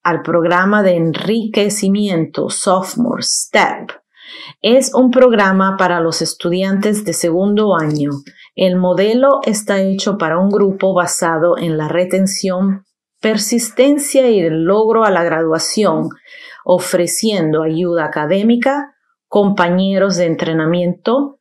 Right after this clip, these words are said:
servicios de tutoría, talleres y trabajos comunitarios.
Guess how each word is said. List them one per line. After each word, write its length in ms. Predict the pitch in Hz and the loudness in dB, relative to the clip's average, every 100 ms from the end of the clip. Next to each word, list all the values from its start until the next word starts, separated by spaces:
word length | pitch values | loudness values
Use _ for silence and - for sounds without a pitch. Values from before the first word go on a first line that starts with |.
| _ | _
servicios 760 | - 214 190 196 247 - 277 247 | -4 -2 0 0 0 2 4 4
de 100 | 240 | 2
tutoría, 840 | 220 208 180 180 175 175 196 - | 0 2 2 2 0 0 -2 -4
talleres 720 | 185 160 151 185 208 214 247 233 | -2 -2 0 0 2 2 2 0
y 100 | 208 | 0
trabajos 680 | 170 156 165 160 180 180 | 0 2 2 2 0 -2
comunitarios. 1200 | - 226 226 233 233 240 160 147 147 143 - - | -2 0 4 4 4 4 2 2 -2 -2 -6 -12